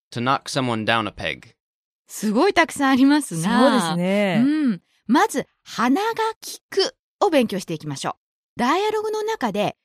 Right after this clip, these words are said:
Speaker 2: 森田さんが、
Speaker 3: くんくんくんくん、買ってください。ワンワン。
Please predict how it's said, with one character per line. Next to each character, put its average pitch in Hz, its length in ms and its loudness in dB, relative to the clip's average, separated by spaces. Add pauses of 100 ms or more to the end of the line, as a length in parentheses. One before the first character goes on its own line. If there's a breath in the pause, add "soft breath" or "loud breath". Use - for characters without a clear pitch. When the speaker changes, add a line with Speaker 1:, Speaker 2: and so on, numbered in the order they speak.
(180)
Speaker 2:
森 330 260 4
田 - 120 -2
さ 165 180 -6
ん 139 60 -2
が、 165 280 2 (520)
Speaker 3:
く 294 120 2
ん 240 80 4
く 254 120 2
ん 233 80 6
く 269 120 4
ん 233 80 6
く 247 140 6
ん、 175 120 4 (460)
買 - 140 -4
っ - 40 -8
て 359 100 2
く 381 80 2
だ 392 100 6
さ 370 180 6
い。 - 120 0 (280)
ワ 359 140 2
ン 311 60 -2
ワ 349 140 4
ン。 208 120 -6